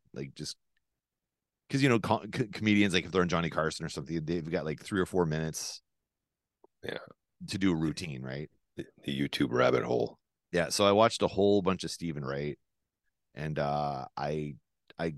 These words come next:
Speaker 1: created a whole bunch of sound clips. So I'm gonna insert one right here.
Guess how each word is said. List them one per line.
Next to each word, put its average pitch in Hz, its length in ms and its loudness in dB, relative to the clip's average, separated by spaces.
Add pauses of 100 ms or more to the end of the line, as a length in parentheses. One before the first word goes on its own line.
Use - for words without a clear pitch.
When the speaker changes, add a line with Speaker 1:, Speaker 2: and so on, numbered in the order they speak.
(140)
Speaker 1:
created 98 560 0
a 76 60 2
whole 82 160 -4
bunch 80 200 -6
of 76 60 -10
sound 71 520 -6
clips. - 460 -10 (1500)
So 82 60 -4
I'm 87 80 -2
gonna 90 100 2
insert 80 340 0
one 76 180 0
right 71 180 -4
here. 78 260 -6